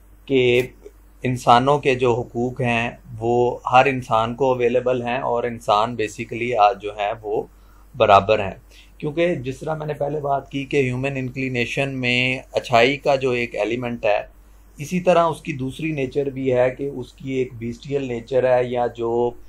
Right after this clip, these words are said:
किसी को overpower करने की या अपने आप को इख्तियारात ज़्यादा से ज़्यादा हासिल करने की जो, अ, एक जबिल्लत है, ये भी, ये भी एक इंसान में मौजूद रही है।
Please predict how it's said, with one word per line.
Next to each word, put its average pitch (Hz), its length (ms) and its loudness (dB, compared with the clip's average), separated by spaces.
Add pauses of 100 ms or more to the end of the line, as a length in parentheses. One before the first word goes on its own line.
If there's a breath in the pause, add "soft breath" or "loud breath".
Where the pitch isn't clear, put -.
(220 soft breath)
किसी 135 220 -6
को 135 180 0
overpower 131 720 2
करने 123 420 -4
की 123 540 -10
या 117 180 6 (440)
अपने 123 320 0
आप 113 360 4
को 120 140 -2
इख्तियारात 117 800 6 (640)
ज़्यादा 117 400 4
से 123 160 -2
ज़्यादा 117 360 6
हासिल 117 340 -2
करने 113 320 -4
की 117 160 -16
जो, 110 320 -2 (580 soft breath)
अ, - 140 -8 (560)
एक 120 260 0
जबिल्लत 120 560 2
है, 107 260 0
ये 156 60 0
भी, 160 120 -4
ये 147 200 -6
भी 147 180 -4
एक 139 120 -10
इंसान 113 480 -2
में 117 160 -10
मौजूद 101 360 -12
रही 95 240 -4
है। 92 200 -6